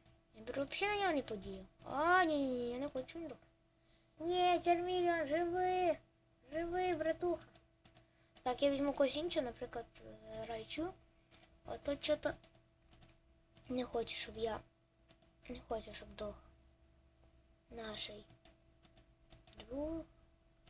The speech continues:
Все, ми винесли одну, давайте ще раз. Так. Або мій Піка-, мій Пікачу сорокового, сорок, якого він там?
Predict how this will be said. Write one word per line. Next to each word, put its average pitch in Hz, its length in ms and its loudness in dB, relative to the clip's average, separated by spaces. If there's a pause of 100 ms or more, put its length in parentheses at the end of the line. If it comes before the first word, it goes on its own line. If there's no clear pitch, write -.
(640)
Все, - 180 -16
ми 208 140 -12
винесли 208 380 -18
одну, 285 320 -10
давайте 220 300 -12
ще - 300 -12
раз. 285 240 -14 (1300)
Так. 202 580 -14 (720)
Або 330 200 -2 (100)
мій 190 160 -8
Піка-, - 320 -4
мій 285 140 2
Пікачу 277 420 0
сорокового, 240 640 0 (140)
сорок, 254 800 -2
якого 277 340 -4
він 269 240 -8
там? 254 220 -14